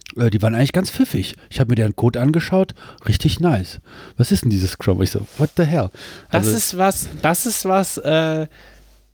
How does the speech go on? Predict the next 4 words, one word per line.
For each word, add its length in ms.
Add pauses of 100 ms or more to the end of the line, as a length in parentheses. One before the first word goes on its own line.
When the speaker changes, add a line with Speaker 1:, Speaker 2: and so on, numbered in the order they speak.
Speaker 2:
wo 340
sich 340
eigentlich 680 (500)
Firmen 880